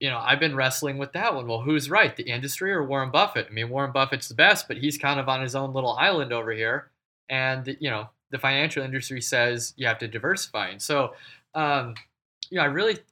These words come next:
I'm really trying to do it with, with everything. And, you know, if I question something that's been a, a long time belief of mine and I come back to the same conclusions, that's okay. That just means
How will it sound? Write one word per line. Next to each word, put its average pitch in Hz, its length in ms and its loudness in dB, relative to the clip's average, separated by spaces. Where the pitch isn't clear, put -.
I'm 135 220 -4
really 185 240 -2
trying 147 400 0
to 147 80 -2
do 127 280 -4
it 120 200 0
with, 113 340 -4
with 117 200 -10
everything. 139 520 2
And, 110 520 -2
you 135 80 -4
know, 117 60 2
if - 80 -4
I 110 100 4
question 147 500 0
something 139 460 -2
that's 123 320 -2
been 131 220 -4
a, 120 320 -2
a 117 80 -4
long 127 280 -2
time 139 220 -4
belief 131 380 -6
of 107 120 -16
mine 95 380 -10
and 117 320 2
I 117 80 2
come 143 240 -2
back 135 220 6
to - 80 -10
the 127 60 -6
same 135 300 -2
conclusions, 139 580 -4
that's 170 200 2
okay. 190 280 2
That 123 180 2
just 127 200 -4
means 127 560 -6